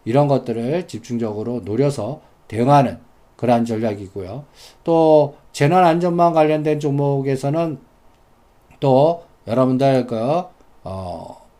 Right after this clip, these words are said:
파라텍, 동아에스텍 이런 종목들이 같이 연동해서 움직일 수가 있기 때문에,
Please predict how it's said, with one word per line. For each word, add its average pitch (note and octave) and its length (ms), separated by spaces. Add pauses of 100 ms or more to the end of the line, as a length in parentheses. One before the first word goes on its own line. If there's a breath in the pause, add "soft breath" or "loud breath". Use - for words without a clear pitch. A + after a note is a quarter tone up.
(640)
파라텍, D3+ 800 (440)
동아에스텍 C3 920 (560)
이런 F#3 220
종목들이 A#2+ 680 (300 soft breath)
같이 B2+ 640 (200)
연동해서 B2+ 720
움직일 A2 400
수가 A2+ 260
있기 G2+ 220
때문에, A2+ 560